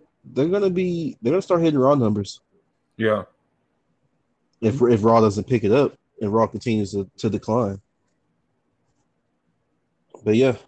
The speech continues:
Speaker 1: that's, that's it for us, man. I gotta, uh, get in here and, uh,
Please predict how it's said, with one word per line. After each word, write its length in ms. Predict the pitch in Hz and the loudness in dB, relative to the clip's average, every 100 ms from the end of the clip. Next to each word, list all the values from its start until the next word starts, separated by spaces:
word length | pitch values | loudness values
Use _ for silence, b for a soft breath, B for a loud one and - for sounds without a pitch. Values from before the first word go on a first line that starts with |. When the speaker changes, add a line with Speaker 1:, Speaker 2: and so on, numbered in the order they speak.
| 85 | -6
Speaker 1:
that's, 260 | 107 120 | -6 -6
that's 260 | - 123 147 | -4 -4 -2
it 140 | 180 - | -4 -2
for 160 | 123 | -2
us, 160 | 143 110 | -2 -4
man. 240 | 107 110 - _ _ _ _ _ _ _ _ _ 110 | -6 -6 -8 _ _ _ _ _ _ _ _ _ -10
I 100 | 113 | -4
gotta, 280 | 123 113 | -2 -2
uh, 380 | 120 127 120 101 B B B _ _ _ _ _ _ _ - | 0 0 -2 -4 B B B _ _ _ _ _ _ _ -6
get 160 | 117 | -2
in 100 | 110 | -2
here 280 | 107 117 117 | 0 0 0
and, 120 | 104 | -2
uh, 320 | 104 104 104 | -4 -2 -4